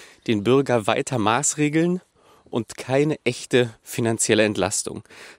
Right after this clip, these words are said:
Das ist, äh, Politik von S P D und Grünen, aber auch von der C D U. Wisst ihr, was tatsächlich helfen würde? Die Steuern auf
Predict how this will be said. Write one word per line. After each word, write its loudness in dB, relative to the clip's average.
Das 0
ist, -2
äh, 4
Politik 0
von 2
S 0
P 2
D 6
und 2
Grünen, 6
aber 4
auch 4
von -2
der 2
C -2
D -2
U. 0
Wisst 2
ihr, 0
was 4
tatsächlich -2
helfen 0
würde? 4
Die -2
Steuern 2
auf 0